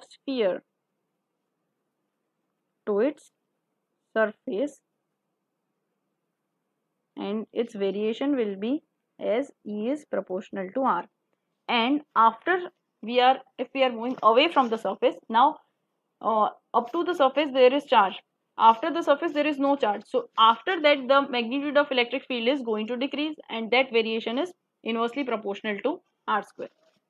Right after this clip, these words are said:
And then electric field decreases on moving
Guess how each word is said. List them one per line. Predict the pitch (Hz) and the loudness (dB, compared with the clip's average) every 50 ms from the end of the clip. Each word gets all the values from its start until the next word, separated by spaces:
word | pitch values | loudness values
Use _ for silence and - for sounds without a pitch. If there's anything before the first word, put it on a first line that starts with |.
| _ _ _ _ | _ _ _ _
And | - 226 220 196 196 220 254 277 330 - _ _ _ _ _ _ _ _ _ _ _ _ _ _ _ _ _ _ _ _ _ | -6 -4 -4 -4 -4 -4 -4 -6 -6 -8 _ _ _ _ _ _ _ _ _ _ _ _ _ _ _ _ _ _ _ _ _
then | - 226 202 220 254 240 233 247 277 285 - - | -12 -2 2 2 4 4 2 0 -2 -4 -4 -4
electric | 208 214 220 214 220 - 247 269 - _ | -2 -2 -2 -2 -2 -4 -4 -4 -4 _
field | 254 254 277 330 381 403 _ _ _ _ _ _ _ _ _ _ _ _ _ _ _ _ _ _ _ _ _ _ _ - 202 | -4 -2 -2 -2 -4 -6 _ _ _ _ _ _ _ _ _ _ _ _ _ _ _ _ _ _ _ _ _ _ _ -8 -6
decreases | 202 220 - - 247 226 240 240 233 214 214 240 233 214 240 196 - _ _ _ _ _ _ _ _ _ _ _ _ _ _ _ _ _ _ _ _ _ _ _ _ _ _ _ _ _ _ _ _ _ - | -6 -6 -2 -2 -2 -2 0 -2 -4 -2 -2 0 0 0 -2 -6 -10 _ _ _ _ _ _ _ _ _ _ _ _ _ _ _ _ _ _ _ _ _ _ _ _ _ _ _ _ _ _ _ _ _ -6
on | 220 214 202 202 214 247 294 - _ _ _ _ _ _ _ _ _ _ _ _ _ _ _ _ _ _ _ _ _ _ _ _ _ _ _ _ _ _ _ _ _ _ _ _ _ _ _ _ _ _ _ _ _ _ _ | -4 -4 -2 -2 -2 -4 -4 -6 _ _ _ _ _ _ _ _ _ _ _ _ _ _ _ _ _ _ _ _ _ _ _ _ _ _ _ _ _ _ _ _ _ _ _ _ _ _ _ _ _ _ _ _ _ _ _
moving | - 202 208 220 233 247 214 202 196 202 226 262 | -8 -6 -4 -4 -4 -2 -2 -2 -2 -2 -4 -6